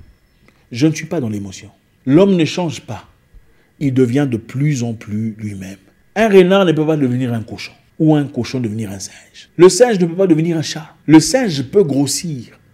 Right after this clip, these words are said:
ou perdre du poids. Mais jamais il ne deviendra chat. Nous vivons des situations que vous connaissez. Et vous pensez que soudain, quelqu'un va venir de là, hein, venir chez toi, pour essayer de te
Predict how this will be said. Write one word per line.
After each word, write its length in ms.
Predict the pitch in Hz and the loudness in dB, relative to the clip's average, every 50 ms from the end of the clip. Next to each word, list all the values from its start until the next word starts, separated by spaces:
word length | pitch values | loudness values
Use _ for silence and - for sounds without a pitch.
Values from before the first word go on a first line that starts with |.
| _ _ _ _ _ _ _ _ _ 220 | _ _ _ _ _ _ _ _ _ -2
ou 100 | 196 151 | -2 0
perdre 340 | - 165 156 139 117 120 | 0 -2 -2 -2 -2 -4
du 140 | 110 101 101 | -6 -6 -10
poids. 260 | - - - - - - - _ _ _ _ _ _ - | -14 -18 -20 -20 -20 -20 -20 _ _ _ _ _ _ 0
Mais 160 | 135 165 175 | 2 2 2
jamais 640 | 156 147 196 202 190 202 208 214 233 226 202 180 - | 2 2 0 0 0 0 0 0 0 0 0 -2 -2
il 80 | 180 135 | -2 -2
ne 100 | 131 127 | 0 0
deviendra 420 | 127 120 117 120 113 110 107 107 | 0 0 -2 -2 -4 -6 -10 -12
chat. 220 | 107 - - - - _ _ _ _ _ _ _ - | -14 -14 -16 -18 -20 _ _ _ _ _ _ _ -6
Nous 80 | 120 | -4
vivons 300 | 120 127 131 131 147 147 | -2 -2 -2 0 0 -2
des 100 | 143 123 | -2 -4
situations 640 | - - 127 120 - - 123 120 - - 135 131 123 | -6 -8 -10 -8 -6 -6 -6 -6 -6 -8 -10 -10 -10
que 80 | 104 98 | -12 -14
vous 60 | 95 | -14
connaissez. 340 | - 98 95 92 95 - 95 98 _ | -14 -14 -14 -16 -18 -20 -20 -20 _
Et 60 | - | -12
vous 120 | 104 113 101 | -10 -10 -10
pensez 280 | - 98 98 - 131 | -10 -12 -10 -8 -8
que 140 | 113 - 101 | -8 -8 -10
soudain, 400 | - - - 101 101 117 113 110 | -12 -10 -10 -8 -6 -6 -6 -6
quelqu'un 280 | 101 - 98 95 110 110 | -8 -10 -12 -12 -12 -10
va 100 | 107 101 | -10 -10
venir 260 | 101 104 107 107 101 | -10 -10 -10 -10 -10
de 80 | 101 | -10
là, 280 | 104 107 107 110 - _ _ _ _ _ _ _ _ _ _ _ _ _ _ - | -12 -12 -14 -16 -20 _ _ _ _ _ _ _ _ _ _ _ _ _ _ -14
hein, 160 | 101 101 101 | -12 -12 -12
venir 260 | 92 98 101 104 101 | -10 -10 -12 -12 -12
chez 160 | - - 92 | -12 -14 -14
toi, 320 | - - 110 104 107 113 - _ _ _ _ _ _ _ _ _ _ | -12 -10 -10 -10 -12 -14 -20 _ _ _ _ _ _ _ _ _ _
pour 160 | - - 98 104 | -18 -14 -12 -10
essayer 260 | 95 - - 101 101 | -8 -8 -8 -8 -8
de 100 | 104 104 | -10 -10
te 140 | - - | -12 -12